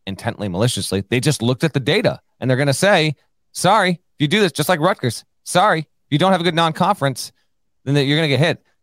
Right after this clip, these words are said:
Another team that I'm gonna talk about is hit just the same, but for different reasons.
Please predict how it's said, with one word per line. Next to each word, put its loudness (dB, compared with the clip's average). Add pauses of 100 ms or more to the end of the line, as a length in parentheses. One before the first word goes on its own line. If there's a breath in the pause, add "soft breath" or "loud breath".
(160)
Another 0
team -2
that 0
I'm 0
gonna -2
talk 0
about 2
is -6 (440)
hit 0
just -2
the -12
same, -2
but 2
for -4
different -4
reasons. -2